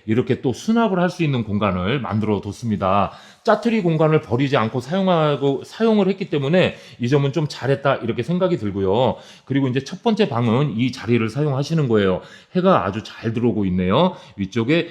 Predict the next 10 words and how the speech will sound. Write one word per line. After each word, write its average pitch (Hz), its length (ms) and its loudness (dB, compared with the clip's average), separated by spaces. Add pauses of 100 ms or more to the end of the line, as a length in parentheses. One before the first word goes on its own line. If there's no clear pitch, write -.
(140)
에어컨까지 107 540 0
잘 95 180 -8
시공이 151 360 -2
되어 98 200 -2
있고, 107 480 0 (160)
그리고 107 260 -2
안쪽에 113 440 -4
조금 180 400 4
들어와서 113 400 0
보면 117 380 0